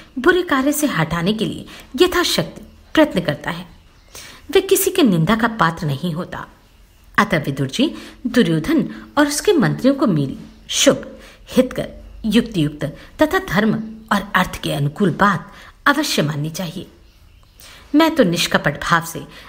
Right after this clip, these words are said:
धृतराष्ट्र के पुत्रों, पांडवों तथा भूमंडल के सभी क्षत्रियों के हित का ही प्रयत्न करूंगा। इस प्रकार हित साधन के लिए प्रयत्न करने पर भी यदि दुर्योधन मुझ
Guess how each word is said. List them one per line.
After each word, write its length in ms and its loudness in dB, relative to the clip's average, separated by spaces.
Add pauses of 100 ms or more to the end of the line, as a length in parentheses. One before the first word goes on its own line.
(120)
धृतराष्ट्र 560 2
के 120 0
पुत्रों, 340 -8 (420)
पांडवों 400 -2 (340)
तथा 240 4
भूमंडल 440 2
के 120 -2
सभी 360 -4 (460)
क्षत्रियों 460 2
के 120 2
हित 220 -6
का 100 2
ही 160 0
प्रयत्न 380 -2
करूंगा। 380 -6 (920)
इस 140 0
प्रकार 460 -4 (500)
हित 220 4
साधन 360 2
के 120 -2
लिए 180 0
प्रयत्न 340 0
करने 260 0
पर 200 -4
भी 240 -12 (380)
यदि 300 2 (560)
दुर्योधन 420 6
मुझ 140 4